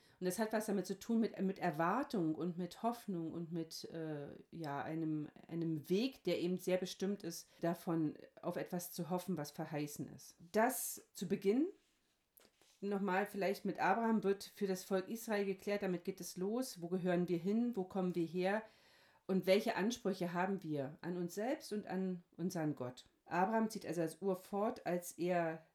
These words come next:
fünfundsiebzig Jahre alt ist. Es ist im heutigen Irak am Euphrat gelegen. Wahrscheinlich, nimmt man an, oder ist relativ, relativ wahrscheinlich,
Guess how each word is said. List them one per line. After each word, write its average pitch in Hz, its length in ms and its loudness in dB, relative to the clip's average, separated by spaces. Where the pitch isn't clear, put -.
fünfundsiebzig 202 520 0
Jahre 233 240 0
alt 240 120 0
ist. 214 140 -6
Es - 80 -6
ist 180 160 -6
im 170 160 -4
heutigen 208 360 0
Irak 170 560 -2
am 165 140 0
Euphrat 254 560 0
gelegen. 220 540 0
Wahrscheinlich, 226 640 0
nimmt 170 400 0
man 160 160 -2
an, 190 240 -2
oder 160 160 -2
ist 160 120 -6
relativ, 170 360 -4
relativ 196 400 0
wahrscheinlich, 180 560 -4